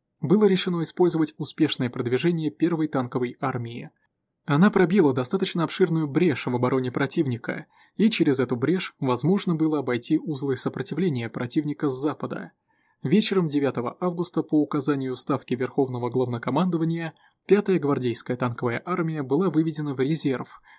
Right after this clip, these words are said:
и передана в подчинение командующего Степным фронтом Конева. В течение нескольких дней боев пятая гвардейская Т А понесла серьезные потери,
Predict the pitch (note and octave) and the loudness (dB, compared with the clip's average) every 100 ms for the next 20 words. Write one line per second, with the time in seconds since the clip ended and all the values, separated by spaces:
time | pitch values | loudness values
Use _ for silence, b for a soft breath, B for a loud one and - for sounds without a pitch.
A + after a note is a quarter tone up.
0 | b B2+ D3+ G3 F#3 F3 - C3+ - C#3 | b 0 4 4 4 -2 0 -2 0 0
1 | D#3 C#3 - B2 D3 D#3 D3 D3 C3 - | 2 0 -2 -2 0 -2 -2 -2 -4 -4
2 | B2+ B2+ A2+ - D3+ D3 C3+ - - C3+ | -4 -4 -2 -2 0 0 -4 -8 0 0
3 | A#2+ A#2 B2+ D#3+ _ _ _ _ _ - | 0 -8 -10 -12 _ _ _ _ _ 0
4 | D#3 G#3+ G#3 F#3 F#3+ - - D3 D#3 D3+ | 4 6 6 4 2 -2 2 2 2 0
5 | C3+ C#3+ C#3 - _ F#3 F#3 D#3 C3+ C#3+ | 0 2 2 0 _ 0 2 -2 0 -2
6 | C3 B2+ - B2+ A#2 B2+ D3 D#3+ _ _ | -2 -4 -2 -4 -2 -2 -2 -4 _ _
7 | _ C#3 B2 - F3+ - C#3 C3 C3+ B2 | _ 2 2 0 0 0 0 0 0 -4
8 | A#2 C#3+ - C3 B2+ | -4 -6 -2 -4 -4